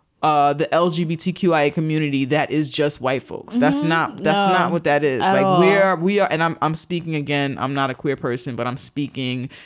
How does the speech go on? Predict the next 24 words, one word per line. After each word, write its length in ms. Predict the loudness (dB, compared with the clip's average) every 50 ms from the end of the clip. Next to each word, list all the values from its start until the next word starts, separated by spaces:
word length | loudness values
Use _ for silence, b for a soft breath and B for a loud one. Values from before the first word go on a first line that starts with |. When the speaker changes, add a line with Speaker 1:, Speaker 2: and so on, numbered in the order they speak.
| B B B
Speaker 1:
as, 280 | 0 0 0 0 -2
as 240 | -2 -2 -2 -2 -2
the 120 | 0 2 2
we 540 | 4 4 4 4 4 4 4 2 0 -2 -2 0
that 160 | 0 2 2
is 160 | 2 0 0
black 320 | 0 -2 -2 0 -2 -4 -4
people. 480 | -6 -6 -6 -4 -4 -2 -2 0 0
Speaker 2:
Mm-hmm. 80 | 0 0
Speaker 1:
Like, 540 | 2 2 0 0 -2 -4 -6 -8 -8 -4 -2
that 220 | -2 0 0 -2
is, 140 | -4 -4 -2
they 220 | 0 2 4 4
are 160 | 4 4 2 2
part 260 | 2 0 0 2 2
of 100 | 2 2
our 120 | 2 2
community. 480 | 0 -2 -2 -2 0 -2 -2 -4 -6 -4 -2
Speaker 2:
Yeah. 300 | 0 0 2 2 2 2
Speaker 1:
You 60 | 2
know 60 | 2
what 100 | 2 0
I'm 80 | 0 -2
saying? 480 | -2 -2 -2 0 0 -2 -2 -4 -8